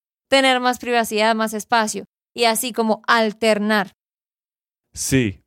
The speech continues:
Speaker 2: bueno, para terminar este episodio,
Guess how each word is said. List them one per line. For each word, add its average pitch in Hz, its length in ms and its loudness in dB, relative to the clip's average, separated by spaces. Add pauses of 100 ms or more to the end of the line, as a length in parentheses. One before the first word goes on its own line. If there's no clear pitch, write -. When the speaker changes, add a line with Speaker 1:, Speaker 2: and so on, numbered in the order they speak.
(100)
Speaker 2:
bueno, 135 340 2
para 113 340 0
terminar 147 760 -2 (240)
este 151 440 0
episodio, 151 760 0